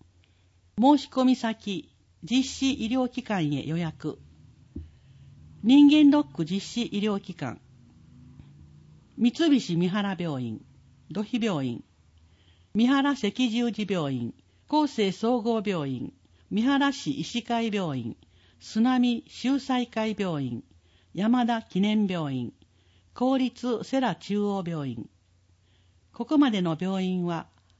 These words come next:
脳エムアールアイ検査も実施しています。松尾内科病院、本郷中央病院、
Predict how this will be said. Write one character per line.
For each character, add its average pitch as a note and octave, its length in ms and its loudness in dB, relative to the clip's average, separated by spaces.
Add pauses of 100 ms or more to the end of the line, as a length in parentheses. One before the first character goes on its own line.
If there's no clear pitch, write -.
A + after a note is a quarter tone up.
(120)
脳 C4 400 0
エ A3+ 140 -2
ム B3 200 2
ア A#3+ 140 0
ー A#3+ 60 -2
ル A#3+ 120 -2
ア A#3 100 -2
イ A#3 100 -4
検 A3+ 280 -2
査 D3 120 -6
も C3 100 -4
実 D3 140 -6
施 - 220 -10
し - 80 -14
て D3+ 120 -8
い C#3 80 -4
ま C3+ 100 -6
す。 - 300 -20 (1120)
松 A#3 360 -4
尾 C4 100 0
内 A3+ 240 0
科 G#3 220 -8
病 F3 200 -6
院、 A#2+ 240 -8 (460)
本 C#4 320 4
郷 E3+ 240 -4
中 A#3 240 -4
央 A3+ 320 -2
病 F3 260 -4
院、 A#2+ 200 -8